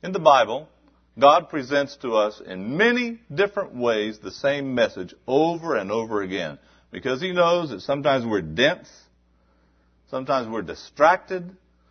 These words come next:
sometimes we're stubborn.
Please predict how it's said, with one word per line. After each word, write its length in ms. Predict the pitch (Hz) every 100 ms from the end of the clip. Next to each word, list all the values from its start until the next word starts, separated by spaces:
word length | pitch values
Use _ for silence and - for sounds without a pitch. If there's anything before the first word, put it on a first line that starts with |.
| _ _ _ _ _ _ _
sometimes 640 | - 156 151 135 139 131 117
we're 440 | 110 101 95 85
stubborn. 760 | - - 185 196 196 196 196